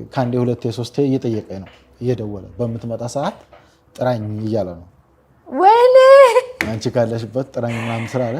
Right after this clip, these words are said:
Speaker 2: መቼም እዚህ የለም፣ አ?
Speaker 1: አይ፣
Speaker 2: በአላ።
Speaker 1: የለም፣ የለም፣ የለም። እውነት የለም።
Speaker 2: ወላሂ?
Speaker 1: እውነቴን ነው የምልሽ።
Speaker 2: ኧረ እኔ በዚህ መስኮት ነው ራሴን የምፈጠፍጠው።
Speaker 1: ኖ፣ ኖ፣ ኖ፣ እንደዛ አይደለም። ተረጋጊ።
Speaker 2: እ።
Speaker 1: እሱ በስልክ ነው እየደወለ ይጠይቀኛል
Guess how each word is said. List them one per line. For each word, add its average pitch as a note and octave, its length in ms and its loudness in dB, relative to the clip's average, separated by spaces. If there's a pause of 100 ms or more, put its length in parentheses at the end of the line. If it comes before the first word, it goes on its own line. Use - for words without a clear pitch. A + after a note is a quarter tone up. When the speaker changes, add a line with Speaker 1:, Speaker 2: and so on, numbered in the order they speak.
(140)
Speaker 2:
መቼም F#4+ 340 -2
እዚህ C4 220 -4
የለም፣ G#3 300 -6
አ? C#4 120 -8 (420)
Speaker 1:
አይ፣ - 180 -10
Speaker 2:
በአላ። A3+ 400 0 (120)
Speaker 1:
የለም፣ - 40 -20
የለም፣ G2 360 -8
የለም። E2+ 260 -16 (500)
እውነት F3 200 -4
የለም። G#2 260 -8 (400)
Speaker 2:
ወላሂ? B3 440 0 (320)
Speaker 1:
እውነቴን A3+ 360 -4
ነው G#3+ 80 -2
የምልሽ። D3 240 -2
Speaker 2:
ኧረ A4 160 6 (220)
እኔ A#4 120 2 (100)
በዚህ A#4+ 240 2
መስኮት C#5 320 2
ነው F#4+ 140 0
ራሴን D#4 260 2
የምፈጠፍጠው። C#4+ 380 -2
Speaker 1:
ኖ፣ E3 80 2 (160)
ኖ፣ G3 120 0
ኖ፣ F3+ 100 -4
እንደዛ E3 320 0
አይደለም። C#3 340 2
ተረጋጊ። C#3+ 380 2
Speaker 2:
እ። G4+ 320 6
Speaker 1:
እሱ C#3+ 180 -2 (720)
በስልክ D#3+ 340 2
ነው D3 100 2
እየደወለ A#2+ 400 0
ይጠይቀኛል G2 580 -10